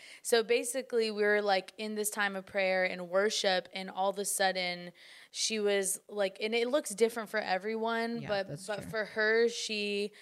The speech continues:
Speaker 1: um, first began to cry. So it was, like, first a crying, and, and it was almost like a weeping really loud.
Speaker 2: Mm-hmm.
Speaker 1: Um, and eventually that kept moving, you know, it, it kept progressing because,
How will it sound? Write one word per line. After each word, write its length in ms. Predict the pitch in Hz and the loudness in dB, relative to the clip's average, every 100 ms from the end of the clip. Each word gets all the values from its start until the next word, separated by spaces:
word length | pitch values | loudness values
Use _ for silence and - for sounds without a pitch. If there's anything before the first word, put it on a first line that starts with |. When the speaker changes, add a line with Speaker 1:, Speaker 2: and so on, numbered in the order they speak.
| - - - | -20 -20 -10
Speaker 1:
um, 480 | 202 202 190 180 185 | -4 -2 -2 -6 -14
first 420 | - 226 233 240 - | -6 0 2 0 -6
began 280 | 277 277 | -2 0
to 80 | 226 | 0
cry. 720 | 202 - 175 165 160 165 214 220 _ - | -4 -4 -2 0 -2 -4 -6 -12 _ -10
So 180 | - | -4
it 80 | 214 | 2
was, 160 | 226 220 | 4 4
like, 200 | 202 196 | 2 -2
first 380 | - 214 233 - | -4 0 0 0
a 60 | 208 | -4
crying, 720 | - - 196 190 190 185 185 | -6 -2 -2 0 -2 -2 -6
and, 200 | 180 170 208 | -12 -12 -12
and 180 | 196 | -10
it 80 | 190 | -8
was 140 | 196 190 | -8 -8
almost 260 | 196 190 | -8 -6
like 140 | 190 175 | -6 -4
a 60 | |
weeping 720 | 170 165 185 190 214 208 214 | -6 -10 -14 -8 -8 -6 -8
really 280 | 190 190 185 | -2 -2 -2
loud. 600 | 170 165 165 180 196 214 - 151 | -6 -6 -4 -2 -2 -4 -6 -12
Speaker 2:
Mm-hmm. 380 | 139 143 143 | -8 -8 -8
Speaker 1:
Um, 460 | 214 208 196 190 185 - | -6 -4 -2 -4 -8 -8
and 540 | 208 196 190 190 185 185 | -6 -2 -2 -4 -8 -8
eventually 640 | 196 185 196 190 196 190 | -6 -4 -6 -4 -4 -2
that 200 | 180 - | -4 -6
kept 380 | 202 180 - - | -2 -4 -4 -18
moving, 640 | 190 185 190 185 185 190 | -14 -8 -8 -6 -8 -8
you 100 | 202 | -10
know, 200 | 190 175 170 _ | -8 -8 -10 _
it, 140 | 220 220 | -8 -8
it 140 | 220 - | -10 -6
kept 300 | 220 220 - | -6 -6 -14
progressing 720 | 208 190 185 190 - 220 214 | -14 -4 -4 -4 -6 -6 -6
because, 420 | 202 220 202 196 | -4 -2 -2 -4